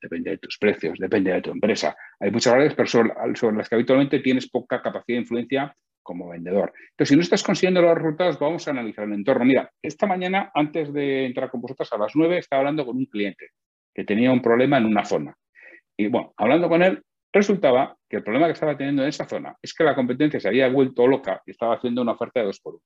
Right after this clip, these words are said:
¿Por qué? Yo qué sé. No lo sé, eso ya lo, lo averiguaremos, ¿eh?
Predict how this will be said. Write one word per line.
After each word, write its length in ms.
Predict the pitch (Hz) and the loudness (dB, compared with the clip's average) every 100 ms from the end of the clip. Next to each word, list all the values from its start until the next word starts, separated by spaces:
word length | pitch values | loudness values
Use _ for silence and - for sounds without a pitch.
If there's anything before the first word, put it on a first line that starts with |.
| - | -8
¿Por 140 | 95 | -4
qué? 180 | 190 175 | -2 -2
Yo 120 | 175 | -4
qué 120 | - - | -4 -6
sé. 260 | - - _ _ _ - | -4 -4 _ _ _ -4
No 120 | 123 | 0
lo 80 | 127 | 0
sé, 160 | - 113 | 0 0
eso 180 | - | 4
ya 80 | 123 | 4
lo, 240 | 113 101 101 | 6 4 2
lo 220 | 101 101 | 0 -2
averiguaremos, 720 | 98 98 95 110 101 76 - | 0 0 0 2 2 -2 -4
¿eh? 120 | 139 | -4